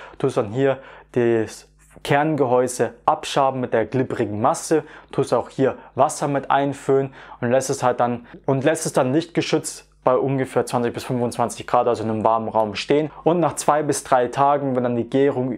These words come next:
die Arbeit übernimmt, nimmst einen kleinen Sieb, tust die dann ausspülen und legst sie dann zum Trocknen auf ein Backpapier hin. Da hast du dann hier den Vorteil, dass du hier schön sauberes Saatgut hast, wie du es unter anderem findest, wenn du es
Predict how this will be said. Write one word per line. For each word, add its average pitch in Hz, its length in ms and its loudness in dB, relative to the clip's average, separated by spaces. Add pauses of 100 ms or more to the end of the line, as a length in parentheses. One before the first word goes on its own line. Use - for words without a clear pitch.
die 127 180 0
Arbeit 135 360 2
übernimmt, 135 380 -2 (200)
nimmst 156 340 -2
einen 143 120 -8
kleinen 120 320 0
Sieb, 175 340 -4 (220)
tust 151 280 -2
die 139 60 2
dann 120 300 -4
ausspülen 165 800 0 (480)
und 123 280 -2 (180)
legst 147 280 2
sie 143 40 -2
dann 127 140 0
zum 120 180 -4
Trocknen 139 520 -2
auf 117 200 -2
ein 110 120 -8
Backpapier 143 560 0
hin. 143 140 0 (320)
Da 127 80 2
hast 127 180 2
du 127 40 2
dann 117 100 0
hier 107 180 -2
den 135 160 0
Vorteil, 139 300 0
dass 123 120 -2
du 123 120 -8
hier 131 200 0
schön 147 380 0
sauberes 120 480 -2
Saatgut 135 560 0
hast, 131 220 -2 (240)
wie 131 120 -2
du 143 80 2
es - 160 -2
unter 147 440 -2
anderem 123 480 -2 (280)
findest, 139 400 -4
wenn 123 80 -2
du 120 60 2
es - 320 -6